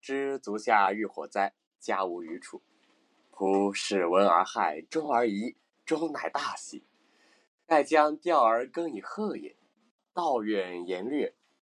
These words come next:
犹未能纠知其状。若果荡焉泯焉而息无有，乃无所以由贺者也。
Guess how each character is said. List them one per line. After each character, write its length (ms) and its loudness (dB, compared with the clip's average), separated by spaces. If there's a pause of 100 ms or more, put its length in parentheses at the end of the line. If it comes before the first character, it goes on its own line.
(160)
犹 320 4
未 240 4
能 300 -4
纠 340 2
知 320 -4
其 240 -8
状。 240 2 (480)
若 240 10
果 340 4
荡 760 0
焉 300 -2
泯 540 -2
焉 240 4
而 320 6
息 380 -2
无 180 -6
有， 260 2 (460)
乃 300 0
无 320 -4
所 260 -4
以 220 -12
由 160 0
贺 280 -4
者 200 -10
也。 160 -8